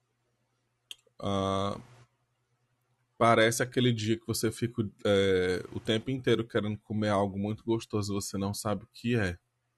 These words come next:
Mas eu acho que também pode ser um dia interessante aí pra gente. Eu acho que, assim, ontem foi um dia muito legal. Não sei, vocês estavam falando assim, mas pra mim foi um dia muito bom.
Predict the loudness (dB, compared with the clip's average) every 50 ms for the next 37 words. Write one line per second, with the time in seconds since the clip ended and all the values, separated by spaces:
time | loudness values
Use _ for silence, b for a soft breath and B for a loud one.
0 | _ _ _ _ _ _ _ _ _ _ _ _ _ _ _ _ _ _ _ _
1 | -4 0 2 4 4 4 4 4 2 0 -2 -4 -4 -6 -6 -8 _ _ _ _
2 | _ _ _ _ _ _ _ _ _ _ _ _ -4 -2 0 2 2 2 0 -2
3 | -4 -4 -2 -2 0 0 2 0 0 0 0 0 0 0 0 -4 -2 0 2 2
4 | 2 2 2 0 -2 -4 -4 -2 -2 -2 -2 -2 -2 -2 -2 0 0 -2 -2 -2
5 | 0 0 0 0 0 -2 -2 -2 0 0 0 -2 -2 -4 -2 -2 -2 -2 -2 -2
6 | -4 -6 -4 -2 0 0 0 0 0 0 0 0 -2 -4 -6 -4 -6 -4 -2 2
7 | 2 4 4 2 0 -2 -2 -2 0 0 0 0 0 0 0 -2 -4 -2 0 0
8 | 0 0 0 0 0 0 -2 -4 -2 -2 0 0 0 -2 -2 -2 0 0 0 -2
9 | -4 -8 _ _ _ _ _ -12 -12 -8 -6 -4 -4 -4 -4 -8 -16 _ _ _
10 | _ -20 -20 -20 -20 _ _ -8 0 2 2 2 4 4 2 2 2 2 0 -2
11 | -2 -2 -2 -2 -2 -2 -4 -4 -4 -4 -6 -6 -6 -6 -4 -4 -2 -2 -2 -2
12 | -2 -2 -4 -4 -8 -12 -6 0 0 0 0 -2 -6